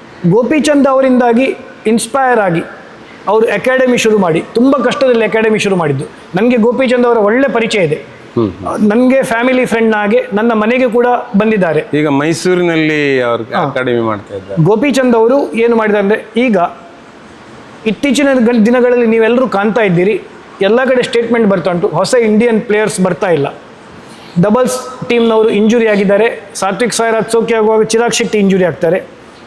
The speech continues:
Speaker 1: ಚಿರಾಗ್ ಶೆಟ್ಟಿ ಸೋಕಿ ಆಗುವಾಗ ಇವ್ರು ಆಗ್ತಾರೆ. ಅದ್-, ಅದ್ರ ನೆಕ್ಸ್ಟ್ ಇರುವ ಡಬಲ್ಸ್ ಪ್ಲೇಯರ್ಸ್ ಪೃಥ್ವಿ ರಾಯ್ ಶಿವಮೊಗ್ಗದವರು,
Speaker 2: ಹ್ಮ್.
Speaker 1: ಪೃಥ್ವಿ ರಾಯ್ ಮತ್ತು ಸಾಯಿ ಪ್ರತೀಕ್,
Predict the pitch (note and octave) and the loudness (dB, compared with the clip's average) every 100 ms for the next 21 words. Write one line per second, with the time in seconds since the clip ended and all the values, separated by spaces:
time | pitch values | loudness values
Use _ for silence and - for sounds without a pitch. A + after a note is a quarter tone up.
0 | - G#3 B3 - A#3+ A3+ A#3 A3+ A3+ A3 | -4 -2 0 -2 -2 -2 0 0 2 2
1 | A3 A3 B3 - A3+ A#3 G3 - E3+ F#3 | 2 2 0 0 0 2 0 -2 -2 -2
2 | - - - - - - - - - G3+ | -6 -20 -20 -20 -20 -20 -20 -20 -8 -2
3 | F#3+ - - - - - - F#3 G3+ C#4+ | -2 -2 -14 -20 -20 -20 -4 0 2 2
4 | C4+ - - C4 B3 B3+ G#3 A3 C4+ - | 0 -2 -2 0 2 2 2 2 0 -2
5 | - A3+ E3+ - - - - - - - | -2 0 0 -2 -6 -10 -20 -20 -20 -20
6 | - - - - G3+ C4+ C#4 A#3 F3+ E3+ | -20 -20 -14 -6 -4 -2 0 0 0 0
7 | A3+ A#3 A3+ G3+ E3 D3 - - - D3 | 0 2 2 2 0 -2 -6 -16 -4 -2
8 | G2+ D#2 - - - - - - - G3 | -2 -8 -20 -20 -20 -20 -20 -14 -6 -4
9 | C4+ C4+ B3+ C4 C4+ - - - G#3+ A3 | -2 0 2 2 0 -4 -12 -10 -2 -2
10 | A3 B3+ A4 - - - - - G4 - | 0 0 -2 -6 -20 -20 -6 -2 -2 -2
11 | - G#3+ B3 B3 A#3 G3 A#3+ - | -2 -2 0 0 0 0 -2 -4